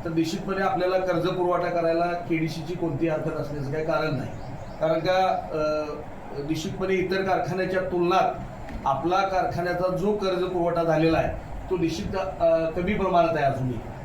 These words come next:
कारण काय, अशी इतर कारखाने जर आजूबाजूचे जर तुम्ही उदाहरण कुणाचं नाव घेणं योग्य राहणार नाही,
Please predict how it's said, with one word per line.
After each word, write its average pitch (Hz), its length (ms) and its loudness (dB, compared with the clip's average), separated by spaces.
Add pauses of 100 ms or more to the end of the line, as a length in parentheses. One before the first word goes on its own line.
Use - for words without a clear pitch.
(100)
कारण 156 160 2
काय, 180 160 2
अशी 165 380 0
इतर 196 200 0
कारखाने 185 420 0
जर 185 220 0
आजूबाजूचे 180 520 2
जर 185 160 -2
तुम्ही 185 340 0
उदाहरण 165 360 2
कुणाचं 170 280 0
नाव 170 180 4
घेणं 170 240 0
योग्य 165 360 0
राहणार 156 260 0
नाही, 131 180 -2